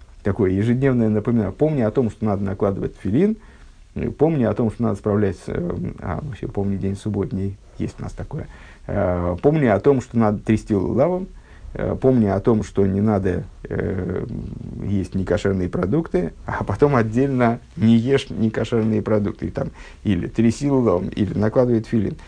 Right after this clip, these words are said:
Э, достаточно самого приказа. Зачем ещё какая-, зачем дублировать его какой-то памятью? Ну вот Р-, Рамбам, э, высказывается на тему того, что это нас вдохновит в области борьбы с Амалеком.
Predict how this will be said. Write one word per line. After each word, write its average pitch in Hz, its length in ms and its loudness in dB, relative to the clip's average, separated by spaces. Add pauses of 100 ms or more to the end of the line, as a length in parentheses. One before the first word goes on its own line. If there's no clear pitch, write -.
(480)
Э, 90 440 2
достаточно 147 540 -2
самого 175 380 0
приказа. 180 560 0
Зачем 107 320 -2
ещё 113 180 -2
какая-, 104 380 0
зачем 117 320 -2
дублировать 120 640 2
его 117 120 0
какой-то 113 320 -2
памятью? 101 420 0
Ну 107 100 2
вот 107 180 0
Р-, 104 120 -2 (240)
Рамбам, 101 460 0 (680)
э, 98 120 -2
высказывается 98 680 0
на 98 80 0
тему 101 240 0
того, 101 180 2
что 101 140 0
это 98 120 0
нас 101 200 0
вдохновит 104 760 0 (520)
в 101 120 -2
области 95 640 0
борьбы 95 380 0
с - 80 -4
Амалеком. 117 600 0